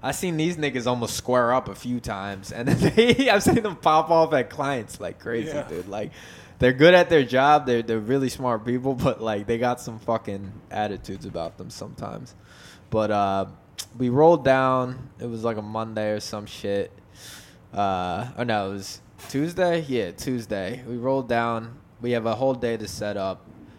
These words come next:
Speaker 1: So, you know, we get that popping. We, we come in. I'm in charge of lighting.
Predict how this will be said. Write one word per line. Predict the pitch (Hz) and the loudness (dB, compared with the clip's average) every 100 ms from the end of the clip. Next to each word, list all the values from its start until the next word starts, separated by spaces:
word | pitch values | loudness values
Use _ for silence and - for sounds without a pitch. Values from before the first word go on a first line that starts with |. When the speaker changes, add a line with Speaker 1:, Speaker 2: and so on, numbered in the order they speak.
| - - - | -20 -20 -20
Speaker 1:
So, | - 104 95 95 98 | -8 -4 -4 -6 -10
you | 95 104 | -12 -8
know, | 95 | -6
we | 104 | -4
get | 113 120 | -2 -2
that | 117 107 | -2 -4
popping. | - 101 104 107 101 | -4 -4 -4 -6 -10
We, | 98 98 95 | -10 -12 -12
we | 95 98 | -14 -10
come | 127 113 107 | -8 -6 -6
in. | 104 98 101 - - | -8 -10 -14 -18 -10
I'm | 120 | -8
in | 117 | -4
charge | - 117 104 | -2 -2 -4
of | 98 | -8
lighting. | 95 98 98 92 | -8 -8 -10 -14